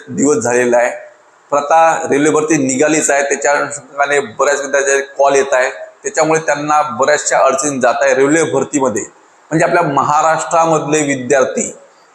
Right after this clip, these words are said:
जसं मी तुम्हाला इकडे हेडिंग दिलेलं आहे, आपल्या महाराष्ट्रामधील मुलं मुली या रेल्वे भरतीमध्ये टिकणार का? कारण की कसं झालं, याच्यामध्ये पेपर राहते सर्व लँग्वेजमध्ये, पेपर राहते सर्व लँग्वेजमध्ये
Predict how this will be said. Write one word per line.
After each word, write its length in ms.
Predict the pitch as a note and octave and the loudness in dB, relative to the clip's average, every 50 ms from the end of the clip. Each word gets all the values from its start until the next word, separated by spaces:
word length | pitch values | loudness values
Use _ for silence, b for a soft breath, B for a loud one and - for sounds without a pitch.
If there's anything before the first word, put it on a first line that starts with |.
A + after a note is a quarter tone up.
| b _ | b _
जसं 180 | - - - E3+ | -4 0 0 0
मी 60 | E3 | 2
तुम्हाला 220 | D3+ D#3+ D#3 D#3+ D#3 | 2 2 0 0 2
इकडे 140 | D#3+ D#3+ | 2 0
हेडिंग 320 | D3 C3 C3+ C#3 D#3 D3+ D3 | 0 0 0 0 0 0 0
दिलेलं 260 | D3+ D3+ D3 C#3+ C#3 | 2 2 2 4 4
आहे, 100 | C#3 C#3+ | 4 2
आपल्या 220 | C#3 C#3+ D#3 D3+ C#3 | 2 2 0 0 -2
महाराष्ट्रामधील 1200 | B2+ B2+ C3 C3 C3 D3+ D#3 D#3 E3 D#3+ - - - E3 D#3+ D#3+ D#3+ D#3 D3+ C3+ C#3+ D3+ D3 D3+ D3+ - - - _ _ _ - | 0 0 0 0 0 2 0 2 2 0 0 0 0 0 0 0 0 0 -2 0 0 0 0 -2 -4 -6 -12 -20 _ _ _ -12
मुलं 520 | C3+ C3 C#3+ D3 E3 F3 F#3 F3+ F3+ F3+ - | -4 0 2 4 4 4 4 4 2 2 0
मुली 360 | D#3 D#3 D#3 D3+ D3 D3+ C#3+ - - - - - _ - | 0 0 2 2 2 0 -2 -4 -8 -16 -20 -16 _ -2
या 140 | D3 D3+ C3+ | 0 2 2
रेल्वे 340 | B2+ C3+ C#3+ C#3+ D#3+ F3+ F3 | 2 2 2 2 2 2 2
भरतीमध्ये 500 | E3+ C#3+ - - - E3 D#3 D#3 D#3+ D#3+ - - - | 2 0 0 0 -2 -2 0 0 0 0 -2 -4 -6
टिकणार 380 | C#3 - C#3 C#3 C#3 C3+ C3 B2+ | -8 -8 -4 -2 0 0 0 0
का? 260 | - C3 B2 G#2+ F#2+ - - - - - - - - _ _ _ _ _ _ _ _ _ _ _ _ _ _ _ _ _ _ _ _ _ _ _ _ _ - | 0 0 0 0 0 0 -4 -8 -16 -20 -20 -20 -20 _ _ _ _ _ _ _ _ _ _ _ _ _ _ _ _ _ _ _ _ _ _ _ _ _ -4
कारण 240 | - D3+ D#3 F#3 F#3 F3 | -2 0 0 0 0 0
की 80 | F#3 | -2
कसं 240 | F3+ F#3+ F#3 F#3 F#3 | -2 -2 0 0 2
झालं, 180 | F3 E3 E3+ E3+ | 2 2 2 2
याच्यामध्ये 420 | E3 E3+ E3+ E3+ D#3+ D#3+ E3 F3 F3 E3+ - - - - - - - - | 2 2 2 2 2 2 2 2 2 -2 -4 -10 -14 -18 -20 -20 -8 -2
पेपर 340 | - D#3+ D#3 D#3+ - G3+ F#3+ | 0 0 2 2 2 2 2
राहते 640 | F#3 F3 F3+ E3 D#3+ D#3+ D#3 - F3 F3 F3 F3 F3 | 2 2 2 2 2 0 0 0 0 2 2 0 0
सर्व 420 | F3 - - F#3 F3 F3 E3+ E3 E3+ | -2 -2 0 0 2 2 2 4 4
लँग्वेजमध्ये, 720 | D#3+ D3+ D3+ D3 D3 D3+ C3+ C#3+ C#3+ C#3+ C3+ C#3+ D3 D3+ D3 - - | 2 2 2 2 2 0 0 0 0 0 2 2 0 0 -2 -4 -2
पेपर 280 | C#3+ C3+ C#3 - E3 D3+ | -2 -2 0 0 0 2
राहते 300 | D#3 D3+ D3 D3+ D#3 C#3+ | 2 2 0 0 0 -2
सर्व 240 | - D#3 D3 D3 | -2 0 0 0
लँग्वेजमध्ये 760 | D3 C#3+ C#3+ D3 C#3+ C#3+ C#3+ C3+ - - C#3+ B2+ C3+ C#3 D3 | 2 2 2 0 0 -2 -4 -4 -2 -2 0 2 2 2 0